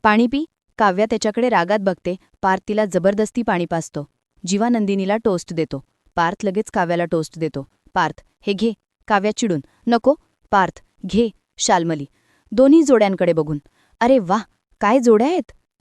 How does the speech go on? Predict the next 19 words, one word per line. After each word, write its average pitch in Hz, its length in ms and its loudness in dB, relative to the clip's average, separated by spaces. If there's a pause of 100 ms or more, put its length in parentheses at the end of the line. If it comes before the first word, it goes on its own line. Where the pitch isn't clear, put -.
एकाच 196 380 0
वेळी 247 180 4
उठतात, 196 500 2
एकाच 214 320 -2
वेळी 233 180 2
येतात, 202 420 2
एकाच 254 320 -2
वेळी 294 140 0
बायकोला 247 500 2
पाणी 226 220 2
पाजतात, 247 440 0
एकाच 269 300 0
वेळी 285 140 0
टोस्ट 285 400 0
पण 339 160 2
देतात. 302 360 0 (360)
क्या 185 200 4
बात 175 340 0
है." 233 120 -4